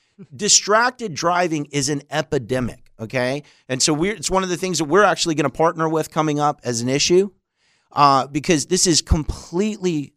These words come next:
avoidable. People are needlessly injured every day because we look down at our phones and do stuff. And if you look at the statistics,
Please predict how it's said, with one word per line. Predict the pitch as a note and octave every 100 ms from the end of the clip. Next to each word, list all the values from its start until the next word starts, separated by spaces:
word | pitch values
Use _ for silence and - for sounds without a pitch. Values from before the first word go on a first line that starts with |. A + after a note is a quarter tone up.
| -
avoidable. | C3 A#2 B2 G2+ C2+ - _ _ _ _ _
People | - A#3 B3 G#3+
are | D3
needlessly | C#3 D#3+ G3 A3 - F#3+
injured | F3 D#3 E3+ C3 A2+ -
every | B2+ D#3 E3+ D#3
day | D#3+ F3 C#3+
because | A2 C3 D#3 B2+
we | C#3 A#2+
look | A#2 C#3 F3+ -
down | D#3+ E3+ E3+
at | D3
our | C3
phones | B2+ D3+ F3+ E3 C#3+ C#3
and | - C3+
do | C#3+ G#3+
stuff. | - G2+ E2 -
And | D3 D#3 D#3 - _
if | C3 C#3
you | F#3
look | E3+ G#3 C#4
at | D4 -
the |
statistics, | D#3+ D3 A#2+ A3 B3+ - - - -